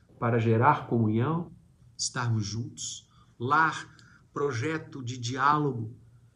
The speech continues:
precisamos nos ouvir, precisamos nos entender. E projeto de perdão.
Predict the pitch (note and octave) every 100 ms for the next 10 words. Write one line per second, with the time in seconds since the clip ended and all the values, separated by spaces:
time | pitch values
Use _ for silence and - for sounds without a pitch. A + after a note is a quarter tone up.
0 | _ D3 C#3+ C#3 A#2+ D3+ C#3+ A#2 B2+ C3+
1 | A#2+ C3+ A#2 G#2 D3+ D#3 - - - _
2 | _ _ - C3+ - B2 D#3 D#3 C3 B2+
3 | C#3 - - - _ _ G#3 B3 A#3+ F#3
4 | D#3 A#2 A2+ A2+ - - _ - - -
5 | - - - - A#2 D3+ C#3 A2+ A#2 A2+
6 | A2+ G2+ G2+ G2+ G2+ - - - - -
7 | G2+ - E2 D#2+ -